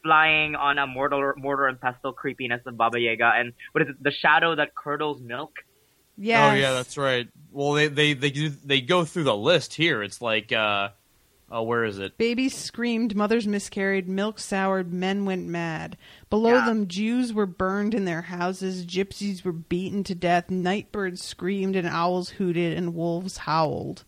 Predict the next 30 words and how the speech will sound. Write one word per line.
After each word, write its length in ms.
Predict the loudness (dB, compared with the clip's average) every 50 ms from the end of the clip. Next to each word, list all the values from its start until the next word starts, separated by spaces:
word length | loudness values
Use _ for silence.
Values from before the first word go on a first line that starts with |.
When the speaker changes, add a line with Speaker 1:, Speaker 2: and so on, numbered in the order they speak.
| -20 -10 -2
Speaker 3:
Yup, 420 | 2 4 6 6 6 6 4 4 2
Speaker 2:
I 20 | -2
was 140 | -2 0
like, 100 | 0 -2
Speaker 3:
that's 140 | -2 0 0
it. 40 | 2
Speaker 2:
"Jesus, 480 | 4 6 6 6 4 2 -4 -6 -8 -10
all 280 | -10 -8 -6 -2 2 4
right." 480 | 6 6 6 6 4 4 2 0 -4 -14 -20 _ _ _ _
Speaker 1:
<laughs> 320 | _ _ _ _ _ _ 2
That's 280 | 4 4 4 2 0 -4
all 180 | -4 -4 -4
because 280 | -6 -4 -2 -2 -2 0
she 100 | -2 0
cast 240 | 2 2 2 2 2 -4
a 40 | -8
shadow. 480 | -2 0 2 2 2 0 -4 -6 -4 -4
<laughs> 60 | -2
Oh 340 | 0 2 4 4 4 2 2
my 260 | 2 4 4 4 4 2
goodness. 440 | 0 -4 -4 -4 -6 -10 -10 -10 -12 -14 -4 0
Speaker 2:
Also, 520 | 2 2 2 2 2 2 2 2 2 2
have 180 | 0 0 -2 -2
you 80 | 0
guys 220 | 0 0 0 0 -2
seen 720 | -4 -8 -6 -4 -4 -2 -2 -2 -2 -2 -2 -4 -6 -10 -12 -14 _ -2
John 320 | 0 2 2 2 2 0
Wick? 440 | -2 -4 -4 -6 -8 -12 -18 -20 _ _ _ _ _ _ _ _ _ _ _ _ 0
Speaker 1:
Yes. 180 | 2 4 4
Speaker 3:
No. 220 | 4 2 -2 -6